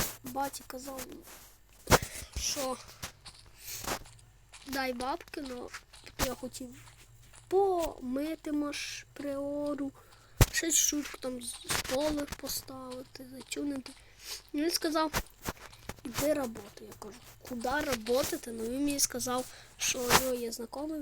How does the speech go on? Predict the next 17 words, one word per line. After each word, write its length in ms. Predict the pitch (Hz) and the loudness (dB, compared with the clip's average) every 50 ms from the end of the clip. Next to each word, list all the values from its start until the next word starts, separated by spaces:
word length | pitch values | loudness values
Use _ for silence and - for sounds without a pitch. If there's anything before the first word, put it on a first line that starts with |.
| - - - | -8 -10 -12
і 20 | |
він 200 | 240 233 247 254 | -12 -10 -8 -8
може 220 | 254 247 247 233 226 | -6 -6 -6 -6 -6
записати 540 | 233 226 - 233 226 - 233 240 - - | -6 -6 -2 0 0 0 0 0 -6 -10
мене 220 | 233 220 214 214 214 | -10 -8 -8 -8 -8
на 280 | 220 220 226 220 214 | -8 -8 -10 -10 -10
таксі. 360 | 214 - 110 - - - - 220 - - - - - - - - - - - - - - - - - - - - - - - - - - - - - - - - - - - - | -10 -12 -10 -6 -6 -6 -6 -6 -10 -14 -18 -20 -20 -20 -20 -20 -20 -20 -20 -20 -20 -20 -20 -20 -20 -20 -20 -20 -20 -20 -20 -20 -20 -20 -20 -20 -20 -20 -20 -20 -20 -20 -10 -4
Він 160 | 320 311 285 269 | 0 0 2 2
же 180 | 262 240 - - - | 2 0 -2 -4 -8
там 240 | - 262 240 240 233 | -6 -4 -4 -2 -2
записав 500 | 233 226 - - 220 - - 277 311 349 | -4 -4 -4 -2 -2 -2 0 0 2 2
мене, 300 | 349 370 359 381 381 370 - - - - - - - - - - - - - | 4 4 4 4 2 0 -2 -6 -12 -14 -12 -12 -14 -16 -18 -20 -20 -12 -8
і 40 | 311 | -8
мені 120 | 277 294 | -6 -4
тільки 260 | 302 311 302 - - 262 | -2 -4 -4 -4 -4 -6
остається 520 | 254 - - 262 262 269 269 - 285 262 - - - - - - - - - - - - - | -4 -4 -4 -4 -6 -6 -6 -6 -8 -8 -8 -12 -12 -12 -16 -16 -16 -18 -20 -20 -16 -10 -6
виїжджати 560 | 262 233 - - 240 240 262 - - 262 262 | -4 -4 -2 -2 -2 -4 -4 -6 -6 -8 -8